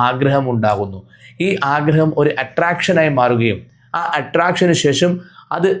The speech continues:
സ്വന്തമാക്കാൻ ആഗ്രഹിക്കുകയും അതിൻ്റെ പിറകെ ഞാൻ അധ്വാനിക്കുകയും ചെയ്യുന്നു. ഇങ്ങനെയാണ് ഓരോ മനുഷ്യന്മാരും ഔന്നത്യത്തിലേക്ക് എത്തുന്നത് എന്ന് നിരീക്ഷിച്ചാൽ കാണാം. ഈ ഇതെന്തിന് പറഞ്ഞെന്ന് ചോദിച്ചാൽ, ഇന്ന് കേരളക്കരയിൽ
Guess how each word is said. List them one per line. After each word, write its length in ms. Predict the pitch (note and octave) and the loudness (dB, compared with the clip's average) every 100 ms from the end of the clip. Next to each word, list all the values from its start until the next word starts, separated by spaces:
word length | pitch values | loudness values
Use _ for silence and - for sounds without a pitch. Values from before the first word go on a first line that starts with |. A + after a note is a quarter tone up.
| - - | -6 -4
സ്വന്തമാക്കാൻ 840 | E3+ F#3 G#3 G3+ D#3 C#3 C3+ C3 A#2+ A#2+ - A#2 | 0 2 2 2 2 0 0 0 -2 -6 -6 -2
ആഗ്രഹിക്കുകയും 640 | B2 C3+ C#3+ C#3+ C#3 B2+ B2+ B2 | 0 2 0 2 2 2 0 -2
അതിൻ്റെ 300 | B2 D3 C3+ | -2 0 0
പിറകെ 380 | B2 A#2+ A#2 A#2+ A2+ - _ _ _ - | 2 2 2 -2 -2 -10 _ _ _ -6
ഞാൻ 160 | B2 B2+ - A#2+ | -4 -4 -4 -4
അധ്വാനിക്കുകയും 760 | B2 B2+ C3 C3 B2+ A#2+ A#2+ A#2 | 0 2 2 0 0 0 0 0
ചെയ്യുന്നു. 280 | A2 A2 A2 D#3 | -2 -2 0 2
ഇങ്ങനെയാണ് 580 | F#3 D#3 A#2+ G#2+ G#2 F#2+ - _ _ - | 2 2 2 0 -2 -6 -14 _ _ -2
ഓരോ 220 | C#3+ F3+ | 2 2
മനുഷ്യന്മാരും 680 | E3 C3+ A#2+ C#3 B2 A#2 G#2+ F#2+ - _ _ _ _ _ _ - | 2 0 0 0 2 2 0 -4 -14 _ _ _ _ _ _ -10
ഔന്നത്യത്തിലേക്ക് 840 | C3+ D#3 F3+ F#3 E3 D#3+ D3+ - D3 D3 | -2 2 2 0 0 2 2 0 -4 -2
എത്തുന്നത് 600 | B2+ D3 C#3+ C3+ B2+ B2 A#2+ - B2+ | 0 0 0 0 0 0 -2 -4 -4
എന്ന് 120 | A#2+ | 0
നിരീക്ഷിച്ചാൽ 400 | A#2 A#2 A#2 A#2+ A#2 | 0 0 -2 -4 -4
കാണാം. 240 | - - _ _ _ _ _ _ _ _ - | -10 -16 _ _ _ _ _ _ _ _ -2
ഈ 80 | F3+ F3+ F3+ | 0 2 2
ഇതെന്തിന് 340 | D3+ D3+ F3 D3+ | 2 4 2 2
പറഞ്ഞെന്ന് 340 | C#3 C#3 B2+ | 2 0 2
ചോദിച്ചാൽ, 340 | B2 A#2 A#2+ F#2+ - _ _ _ _ - E3+ | 2 2 0 -2 -6 _ _ _ _ -10 -2
ഇന്ന് 260 | F#3 G#3 F#3+ | 0 2 2
കേരളക്കരയിൽ 760 | D3 C#3+ D3 C#3+ A#2+ G#2+ G#2 | 2 2 2 2 2 2 0